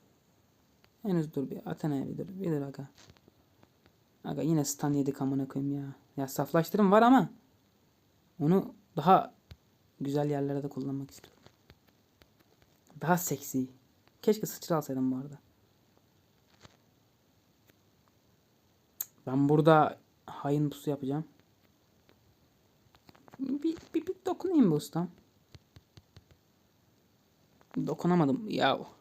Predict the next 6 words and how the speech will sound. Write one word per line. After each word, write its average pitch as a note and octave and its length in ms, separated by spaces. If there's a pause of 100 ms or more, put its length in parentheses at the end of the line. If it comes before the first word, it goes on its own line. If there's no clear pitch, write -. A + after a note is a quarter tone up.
(720)
Ya C#4+ 400 (360)
siz F4 460
niye D4+ 260 (120)
böyle G#4 280
takılıyorsunuz E4 640
ya? F#4+ 120